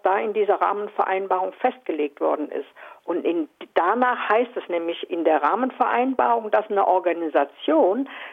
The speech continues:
die nach internationalem Recht aktiver Teil eines bewaffneten Kampfes ist, äh, wegen ihrer Aktivitäten nicht als Terrororganisation betrachtet werden kann.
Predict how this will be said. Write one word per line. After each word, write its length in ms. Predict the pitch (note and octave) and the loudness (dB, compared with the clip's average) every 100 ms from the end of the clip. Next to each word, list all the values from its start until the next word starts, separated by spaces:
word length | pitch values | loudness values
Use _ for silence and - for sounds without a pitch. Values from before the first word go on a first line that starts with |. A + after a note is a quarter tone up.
| - | -4
die 120 | G3+ | 2
nach 180 | F#3+ F#3 | 2 2
internationalem 1160 | - B3+ A#3+ G#3 F#3+ - G3+ F#3 E3+ E3+ D#3+ D3 | 2 2 4 2 0 -2 -4 0 2 2 2 0
Recht 520 | D3+ G3 G3 - - - | 4 4 4 0 -12 -4
aktiver 720 | D3+ - - - A3 F3 D3 - | -4 -4 -12 -4 0 2 0 0
Teil 400 | B3+ E4+ F4+ D4+ | 0 4 4 4
eines 340 | E3+ E3+ E3 | 4 2 -2
bewaffneten 760 | - D#3+ F3 F3+ F#3+ E3+ - E3 | -4 0 0 0 -4 -6 -6 -10
Kampfes 460 | - E3 E3 - - _ _ | -2 -2 -2 -10 -16 _ _
ist, 160 | A3+ F#4 - - _ - - - - - - | 4 6 2 -6 _ -20 -18 -16 -16 -8 0
äh, 220 | B3 A#3+ A#3+ | 4 4 6
wegen 360 | B3 A#3 A3 | 4 6 2
ihrer 280 | A#3+ G3 G3 | 4 4 4
Aktivitäten 1160 | F#3+ - - F3 D3+ - E3 D#3 - B2+ F3 C4 | 0 -4 -6 -4 -4 0 2 2 0 -4 2 4
nicht 360 | G4 - - - - _ | 4 2 -6 -12 -20 _
als 160 | C#3+ - _ | -4 -4 _
Terrororganisation 1300 | - G#3+ A3+ B3+ - D3+ - B2+ B2+ - D#3 - G#3+ | 2 2 2 0 0 -2 0 -6 -6 -6 0 2 2
betrachtet 640 | G#3+ - - - - C3 - | 2 -4 -4 -4 -8 -12 -6
werden 280 | - - - | -6 -8 -12
kann. 300 | - - | -12 -14